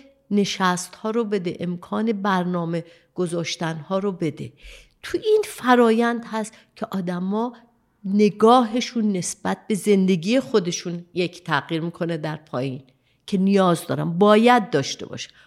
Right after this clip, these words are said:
باید ورزش کنم، باید غذای خوب داشته باشم، باید خوابگاه خوب داشته باشم. ما می‌خوایم این نیاز از پایین بیاد. دوم اینکه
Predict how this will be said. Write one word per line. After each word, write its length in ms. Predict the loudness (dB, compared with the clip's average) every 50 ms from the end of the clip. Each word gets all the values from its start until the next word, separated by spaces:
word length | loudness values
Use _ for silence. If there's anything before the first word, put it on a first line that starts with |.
| _ _
باید 360 | -2 0 2 2 2 2 2 2
ورزش 500 | 2 2 2 0 -4 -8 -8 -8 -10 -10
کنم، 300 | -10 -12 -12 -12 -10 -6
باید 300 | -2 0 2 2 0 0
غذای 440 | -2 0 0 0 2 2 0 -2 -2
خوب 340 | -6 -10 -12 -12 -14 -12 _
داشته 320 | -10 -8 -8 -8 -10 -10
باشم، 340 | -10 -10 -8 -8 -8 -10 -12 -14 -20 -20 -20 _ _ 2
باید 420 | 4 6 6 6 6 4 4 2
خوابگاه 600 | -2 0 2 2 2 2 0 -2 -2 -2 -2 -4 -10
خوب 280 | -12 -10 -12 -12 -10 -10 -12
داشته 340 | -10 -8 -8 -8 -10 -10 -12
باشم. 340 | -10 -8 -8 -8 -8 -8 -16 -20 _ _ _ -6
ما 60 | -6 -4
می‌خوایم 240 | -2 0 0 0
این 200 | 2 2 4 6
نیاز 300 | 6 8 8 6 6 6
از 240 | 4 2 2 0 -8
پایین 320 | -8 -6 -4 -4 -4 -4 -6
بیاد. 260 | -6 -10 -12 -14 _ _ _ _ _ _ _ _ _ -20 -20 _ _ _ _ -2
دوم 320 | 0 0 2 2 2 2 2
اینکه 300 | 0 -2 -2 -2 -4